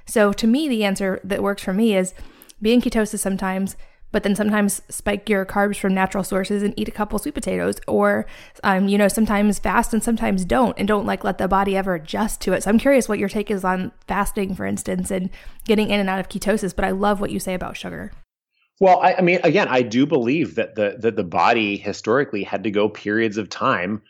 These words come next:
Speaker 2: without food, you know? And you know what? It was probably by design, and certainly there's an evolutionary argument to it as well about, you know, um,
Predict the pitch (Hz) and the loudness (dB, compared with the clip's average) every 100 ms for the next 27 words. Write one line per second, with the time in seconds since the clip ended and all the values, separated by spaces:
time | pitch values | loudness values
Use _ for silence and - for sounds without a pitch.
0 | _ - 110 98 131 - - 165 185 80 | _ -2 0 2 2 -2 -4 -2 -2 -6
1 | - - 98 95 107 - 123 127 127 131 | -14 -8 -4 0 0 2 2 2 4 4
2 | 131 160 175 - 120 104 90 107 107 117 | 4 2 -2 -8 -8 -8 -4 -4 -2 -2
3 | 101 98 101 87 80 78 92 123 127 90 | -2 -2 -4 -8 -8 -6 -6 -8 -8 -6
4 | 90 90 - - - 90 95 92 87 90 | -6 -6 -8 -8 -4 -2 -2 0 -2 0
5 | 92 85 90 - 98 90 92 - 90 87 | 0 0 -2 -2 0 2 2 0 0 0
6 | 95 95 - 95 101 90 78 - 78 98 | -4 -6 -6 0 0 0 -4 -2 2 4
7 | 160 - 90 82 82 - 90 80 80 78 | 2 -2 -8 -4 -4 -6 -8 -6 -6 -8